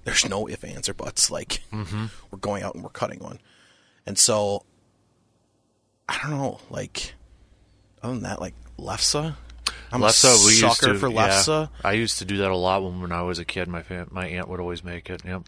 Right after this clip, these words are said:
Speaker 1: Yeah, sucker for lefse. I mean, I mean, going to grandma's and get,
Speaker 2: Mm-hmm.
Speaker 1: coming back with, like, three, four boxes of homemade cookies.
Speaker 2: Oh,
Speaker 1: Like,
Speaker 2: yeah.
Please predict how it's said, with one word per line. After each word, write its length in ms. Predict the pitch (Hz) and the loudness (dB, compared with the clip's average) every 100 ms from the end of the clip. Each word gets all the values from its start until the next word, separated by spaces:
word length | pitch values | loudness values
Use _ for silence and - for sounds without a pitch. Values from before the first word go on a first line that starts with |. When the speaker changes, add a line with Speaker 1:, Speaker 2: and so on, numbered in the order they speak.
| - | -12
Speaker 1:
Yeah, 260 | 104 104 | -8 -4
sucker 340 | 104 - 113 131 | 0 0 0 -6
for 140 | - | -6
lefse. 640 | 104 107 - - 120 127 - - | 0 0 2 2 2 0 -4 -14
I 100 | 101 | -10
mean, 340 | 98 95 95 - _ | -8 -8 -10 -14 _
I 100 | 101 | -12
mean, 200 | 101 101 - _ _ _ - | -10 -12 -14 _ _ _ -10
going 180 | 104 | -8
to 40 | 101 | -8
grandma's 460 | 95 87 101 101 | -8 -6 -4 -4
and 120 | 95 90 | -4 -8
get, 140 | 87 _ _ _ | -14 _ _ _
Speaker 2:
Mm-hmm. 260 | 92 95 87 | -8 -6 -4
Speaker 1:
coming 200 | 101 95 | -4 -4
back 260 | 90 98 | -4 -6
with, 120 | 92 92 | -8 -12
like, 120 | - _ _ _ | -14 _ _ _
three, 140 | 107 | -8
four 240 | 101 107 92 | -6 -4 -4
boxes 480 | 87 85 - - 90 | -6 -8 -4 -4 -4
of 320 | 92 - - _ _ _ _ | -8 -14 -16 _ _ _ _
homemade 360 | - 101 92 92 | -8 -6 -6 -8
cookies. 460 | - - 120 135 - | -8 -6 -4 0 2
Speaker 2:
Oh, 60 | |
Speaker 1:
Like, 240 | 98 87 | 2 -2
Speaker 2:
yeah. 60 | - | -8